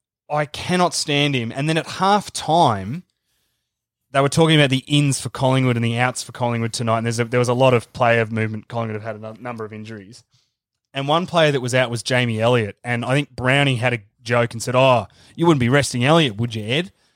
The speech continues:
And then Eddie went on this long-winded story about how, well, actually, Elliott got h-, clipped on the head, on the ear by a Sydney player. I was, uh, James Rowbottom, and I'm actually family friends with the, with Rowie, and I sent him a text, and, uh, the man, get him out.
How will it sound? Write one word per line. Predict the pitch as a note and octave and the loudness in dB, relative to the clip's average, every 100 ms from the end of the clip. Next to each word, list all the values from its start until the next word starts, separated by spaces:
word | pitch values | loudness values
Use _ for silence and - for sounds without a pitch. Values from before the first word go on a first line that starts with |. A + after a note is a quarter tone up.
| _ _ _ | _ _ _
And | C3+ | -6
then | D3 E3 | -6 -4
Eddie | F#3 A3 | -2 0
went | G3 F3+ | 0 0
on | |
this | D#3 C3+ | -2 -4
long-winded | C3+ D3+ F#3 F3 D#3+ C#3 | 2 4 4 2 2 -2
story | - C#3+ C#3 | -2 0 0
about | C3+ B2+ | 2 0
how, | B2+ B2 | 2 2
well, | B2+ | 4
actually, | D3 - D3 A#2+ | 2 0 -6 -2
Elliott | C#3 D3+ C#3 | -2 0 -2
got | - B2 | -6 -10
h-, | - - | -12 -12
clipped | - D#3+ - - | -6 -4 -4 -4
on | C3 | -2
the | B2 | -2
head, | G#2+ C3+ C3+ B2 | -2 -2 -2 -4
on | B2+ B2 | -8 -6
the | A#2+ B2+ | -4 -2
ear | C3 C3 | 0 2
by | A#2+ A#2+ A#2+ | 2 4 4
a | |
Sydney | A2+ - C#3 C3 B2 | 0 -4 -8 -8 -8
player. | - A#2+ A#2+ A#2+ - _ _ _ _ _ - | -6 -2 0 -2 -6 _ _ _ _ _ -6
I | B2 | -2
was, | C3 C3 A2 | -2 -2 0
uh, | B2 | 0
James | B2 D3 C#3 A2 | 2 0 -2 -2
Rowbottom, | B2 C3+ A#2+ B2+ C3 | 2 2 4 2 2
and | C3 | 0
I'm | C#3+ | 0
actually | D3+ B2+ C3+ B2 | 0 -2 -4 -4
family | - D3+ C#3 B2+ | -2 -2 -2 -4
friends | - C#3+ C#3+ | 0 0 0
with | B2 A#2 | -2 -4
the, | B2 A#2 | -6 -6
with | C3 A#2 | -8 -8
Rowie, | A#2 B2 C3+ C#3 B2+ | 0 4 4 2 -2
and | A#2+ | -2
I | C3+ | -4
sent | - D3 | -4 -6
him | B2+ | -6
a | A#2+ | -8
text, | - C#3 - - | -6 -6 -4 -8
and, | B2 B2 | -6 0
uh, | C#3 C#3+ C3+ - - _ _ _ _ | 2 2 0 -6 -20 _ _ _ _
the | F3 | 0
man, | F#3+ A3 A#3 | 0 0 -2
get | E3 F#3+ C4+ | -2 -2 0
him | A#3 | 2
out. | A#3+ D3+ | 2 -2